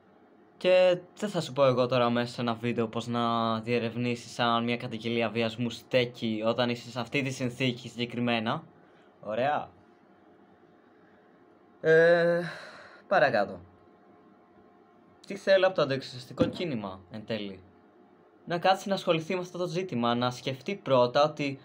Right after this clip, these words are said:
αυτό το πράγμα είναι μια έξτρα ιεραρχία, η οποία είναι η πλέον διάχυτη στην κοινωνία μας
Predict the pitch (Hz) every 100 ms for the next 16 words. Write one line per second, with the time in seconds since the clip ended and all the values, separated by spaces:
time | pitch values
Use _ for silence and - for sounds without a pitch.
0 | - _ 117 120 - 175 185 208 156 131
1 | 120 127 139 156 170 175 180 202 220 -
2 | - - _ _ - 147 175 - - 160
3 | 120 101 - _ _ _ - 131 123 120
4 | - 117 117 120 147 156 160 156 151 156
5 | 214 190 123 139 135 131 - 117 113 107
6 | 113 110 110 113 107 101 120 160